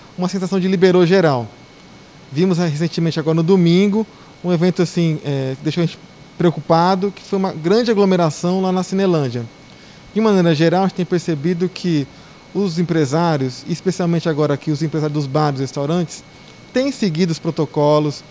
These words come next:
determinados pelos decretos e implementado mais medidas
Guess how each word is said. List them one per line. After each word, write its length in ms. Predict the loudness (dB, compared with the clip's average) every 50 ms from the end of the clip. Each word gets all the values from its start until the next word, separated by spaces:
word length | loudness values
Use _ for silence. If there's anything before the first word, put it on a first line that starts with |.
| -20 -20 -20 -18 -12
determinados 420 | -12 -4 -2 -2 0 0 -2 -4
pelos 160 | -2 -4 -2 -2
decretos 680 | -2 -4 -4 -2 0 2 4 2 2 0 -2 -8 -6 -4
e 80 | -6
implementado 540 | -6 -4 -2 -2 -2 -2 -2 -2 -4 -4 -2
mais 320 | -2 0 2 2 2 2
medidas 520 | 2 0 0 0 -2 -2 0 -2 -2 -4